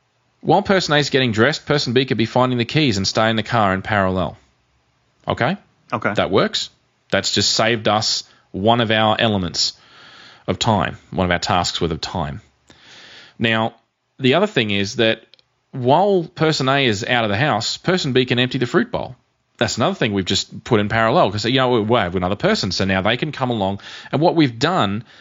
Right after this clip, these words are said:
Speaker 1: is we've reduced the overall project schedule by two-sevenths of the total duration.
Speaker 2: Mm-hmm.
Speaker 1: Just by adding an extra person, examining the critical path and saying, "You know what?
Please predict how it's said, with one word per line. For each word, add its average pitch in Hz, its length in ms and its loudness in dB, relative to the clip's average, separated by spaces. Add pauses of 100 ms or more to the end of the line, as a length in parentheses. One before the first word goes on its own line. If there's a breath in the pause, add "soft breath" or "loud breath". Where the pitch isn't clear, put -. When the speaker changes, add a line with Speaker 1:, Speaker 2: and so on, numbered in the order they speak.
(180 loud breath)
Speaker 1:
is 135 260 2
we've 131 240 2
reduced 170 380 4
the 143 120 4
overall 131 280 2
project 131 420 0
schedule 117 480 2
by 107 160 2
two-sevenths - 960 -2 (140)
of 110 120 -6
the 113 60 -2
total 104 360 0
duration. 95 640 -2 (280)
Speaker 2:
Mm-hmm. 98 340 -8 (600)
Speaker 1:
Just 165 200 0
by 135 180 2
adding 131 180 2
an 120 60 0
extra 135 240 -2
person, 113 540 0 (240 soft breath)
examining 117 460 0
the 156 80 0
critical 131 320 0
path 98 420 0
and 107 140 -4
saying, 107 260 0
"You 110 60 0
know 139 180 2
what? 131 260 2